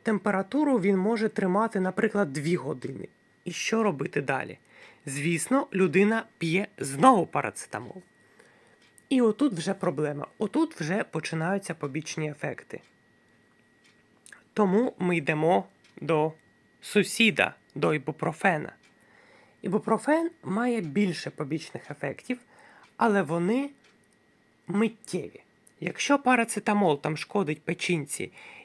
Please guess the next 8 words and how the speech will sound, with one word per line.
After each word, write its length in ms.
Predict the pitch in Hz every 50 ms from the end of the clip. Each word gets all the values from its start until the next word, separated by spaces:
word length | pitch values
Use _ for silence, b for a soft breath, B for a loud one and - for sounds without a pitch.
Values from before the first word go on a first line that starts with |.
| B _ _
і 180 | - 208 190
ми 200 | 180 190 214 202
про 200 | 180 - - 160
це 260 | 160 - - 180 165 147
дізнаємося 1000 | 131 - 175 160 156 175 170 175 175 165 156 151 151 147 - - 139 135 139 - b b b b
через 380 | - - 165 143 120 101 - -
двадцять-тридцять 1120 | 139 135 151 185 190 185 170 - - 165 160 _ - 165 208 226 208 - 165 160 - -
років, 320 | 143 127 107 _ - -